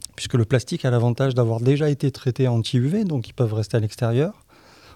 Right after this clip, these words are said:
On a également une salle de réunion qui a été faite à partir de, là aussi, avec des chaises, des, des tables qui ont été faites à partir de mobilier, euh, enfin de plastique recyclé. Et on a plein de petites choses comme ça qu'on a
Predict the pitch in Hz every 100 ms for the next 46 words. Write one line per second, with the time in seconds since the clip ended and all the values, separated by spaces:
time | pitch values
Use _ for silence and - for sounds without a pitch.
0 | - 127 123 123 123 135 - 123 123 113
1 | 117 117 127 135 - 110 107 127 120 113
2 | 139 127 120 113 - - 120 117 113 -
3 | - - - - _ 127 110 - 131 135
4 | 120 110 107 107 - 131 131 131 131 131
5 | 117 110 113 107 139 135 127 - 117 110
6 | 117 120 113 113 - 127 117 117 117 113
7 | 117 120 117 117 101 - - _ 123 110
8 | 104 110 - 123 - 113 - - 156 233
9 | _ _ - - - - _ _ 180 135
10 | 123 104 117 - 113 110 - - 107 -
11 | 117 - 113 104 120 123 131 113 110 110